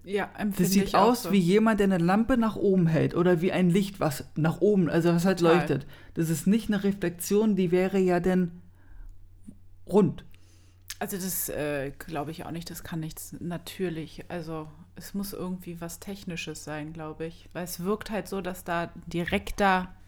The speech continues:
Speaker 1: Lichtstrahl aus der Erde hochgesendet wird. Aber es ist,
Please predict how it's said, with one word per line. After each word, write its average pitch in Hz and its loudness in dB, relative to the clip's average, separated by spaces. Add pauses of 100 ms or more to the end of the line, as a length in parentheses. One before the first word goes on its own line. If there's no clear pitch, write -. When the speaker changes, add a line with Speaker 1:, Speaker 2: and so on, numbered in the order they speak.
(160)
Speaker 1:
Lichtstrahl 170 -2
aus - -8 (520)
der 165 -4
Erde 175 0 (160)
hochgesendet 160 -6
wird. 160 -6 (340)
Aber 165 -8
es - -12
ist, - -10